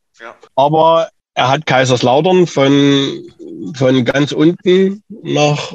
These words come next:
Speaker 2: oben in der dritten Liga geführt. Und einen, den ich auch Dynamo Dresden zutrauen würde, da kommt's wieder, kommt wieder meine alte Auer Vergangenheit durch, ist Daniel Meyer.
Speaker 1: Hm.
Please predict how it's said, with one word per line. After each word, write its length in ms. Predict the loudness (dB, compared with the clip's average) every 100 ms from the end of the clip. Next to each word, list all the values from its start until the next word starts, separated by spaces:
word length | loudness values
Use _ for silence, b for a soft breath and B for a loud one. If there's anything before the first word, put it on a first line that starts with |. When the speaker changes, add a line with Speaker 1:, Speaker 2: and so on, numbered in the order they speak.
| 0
Speaker 2:
oben 300 | 2 4 4
in 140 | 2
der 100 | 0
dritten 300 | -2 0 2
Liga 300 | 2 2 0
geführt. 500 | -2 -2 -2 0 -2
Und 220 | 0 0 2
einen, 480 | 0 2 4 4
den 180 | 2 2
ich 220 | 2 0
auch 240 | 0 0 2
Dynamo 400 | 2 2 2 -2
Dresden 440 | 0 -2 0 -2
zutrauen 600 | 2 0 2 0 0 2
würde, 420 | 0 2 2 0 -4 _ _
da 280 | -6 0 0
kommt's 340 | 0 -2 0
wieder, 440 | 2 4 4 2 0 -2
kommt 180 | 0
wieder 100 | 2
meine 280 | 2 2 2
alte 240 | 2 2 2
Auer 200 | 2 2
Vergangenheit 540 | 0 0 0 0 -2 -2
durch, 320 | 0 0 -2
ist 280 | -6 -4 -2
Daniel 260 | 2 2
Meyer. 320 | 2 0 -2 -4 _ _ _ -10
Speaker 1:
Hm. 220 | -8